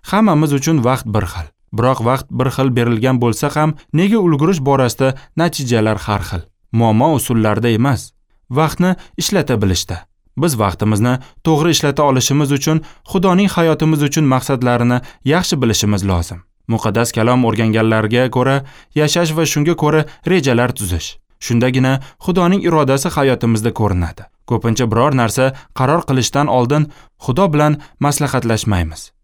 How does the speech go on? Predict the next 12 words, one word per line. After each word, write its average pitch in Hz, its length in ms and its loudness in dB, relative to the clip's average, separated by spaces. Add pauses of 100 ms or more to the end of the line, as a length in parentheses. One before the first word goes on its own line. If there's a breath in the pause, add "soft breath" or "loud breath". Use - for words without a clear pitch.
(140)
Xudodan 117 400 0
oldin 123 400 2 (180 loud breath)
o'zimiz 165 420 2
qaror 117 320 0
chiqarib 110 380 -4
olamiz. 90 500 -6 (360)
Vaqtni 117 380 0
rejalashtirish 113 680 0
va 117 120 2
uni 117 240 2 (280 loud breath)
ishlatishdan 160 580 0
oldin 135 400 0